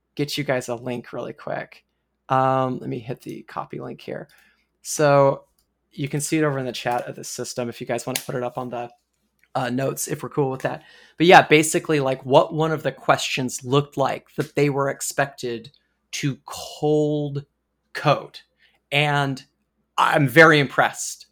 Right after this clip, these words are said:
I, we actually worked together, uh, myself and the, uh, the mentee on, like,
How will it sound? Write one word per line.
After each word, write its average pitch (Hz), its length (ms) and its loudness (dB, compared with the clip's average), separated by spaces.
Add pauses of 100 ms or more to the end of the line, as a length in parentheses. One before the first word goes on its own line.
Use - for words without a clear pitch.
(220)
I, 135 240 4
we 139 400 0
actually 139 500 0
worked 143 240 -6
together, 143 680 -2
uh, 120 240 -8 (160)
myself 127 400 -6
and 123 80 -8
the, 120 260 -10 (460)
uh, 143 80 -14 (240)
the 120 100 -8
mentee 156 640 0
on, 135 240 2
like, 123 400 -2